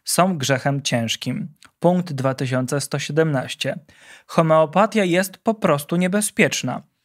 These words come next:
Chce ona leczyć za pomocą substancji zdynamizowanych, to znaczy obciążonych łagun-, ładunkiem okultystycznym. Pismo Święte nigdy nie wspomina o energii, ale wyraźnie mówi o mocy.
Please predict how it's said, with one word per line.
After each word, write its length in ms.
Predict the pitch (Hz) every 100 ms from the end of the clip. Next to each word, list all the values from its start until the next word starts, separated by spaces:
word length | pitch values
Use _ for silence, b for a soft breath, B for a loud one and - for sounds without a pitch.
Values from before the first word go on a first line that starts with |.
| b b b
Chce 240 | - 175
ona 260 | 170 165 156
leczyć 320 | 165 165 156
za 140 | 147
pomocą 500 | 147 147 160 160 151
substancji 760 | 143 151 143 - 165 165 - 143
zdynamizowanych, 1080 | 127 156 165 160 143 147 135 123 117 131 - _ _ -
to 100 | 143
znaczy 340 | 147 143 151
obciążonych 680 | 143 - 143 139 160 135 -
łagun-, 380 | 135 135 143 147
ładunkiem 560 | 135 135 156 147 139
okultystycznym. 1080 | - 139 147 127 139 - 127 - 127 208 208 b b b b
Pismo 340 | 196 196 180 165
Święte 420 | - 175 165 151
nigdy 440 | 165 214 175 185
nie 140 | 175 151
wspomina 640 | - 156 151 143 135 135
o 140 | 127
energii, 540 | 123 123 127 127 175 226 _ _ _ -
ale 240 | 143 170
wyraźnie 500 | 151 143 139 139 160
mówi 280 | 131 120 -
o 120 | 135
mocy. 440 | 143 147 - -